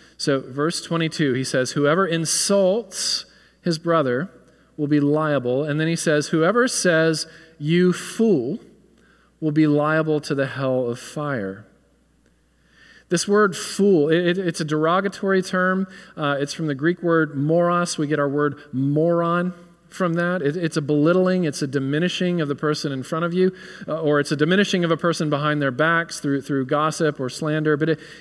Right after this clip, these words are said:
it's essentially to write them off, you know, to declare through cynicism and contempt, you know, that, that, that, that they are a nothing.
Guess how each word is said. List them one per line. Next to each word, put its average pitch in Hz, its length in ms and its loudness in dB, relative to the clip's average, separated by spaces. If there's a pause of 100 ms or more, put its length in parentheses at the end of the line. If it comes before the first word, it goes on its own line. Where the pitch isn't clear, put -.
it's 175 140 2
essentially 202 520 2
to 151 140 -2
write 151 340 0
them 165 160 0
off, 139 480 -6 (1600)
you 156 80 -2
know, 160 60 2
to 156 160 -8
declare 175 600 2
through 160 220 0
cynicism 160 680 0
and 135 120 -6
contempt, 143 680 -6 (880)
you 156 140 -4
know, 139 160 0
that, 143 160 0
that, 143 180 0
that, 143 280 -2
that 147 140 0
they 165 120 2
are 170 120 4
a 175 40 4
nothing. 165 460 -2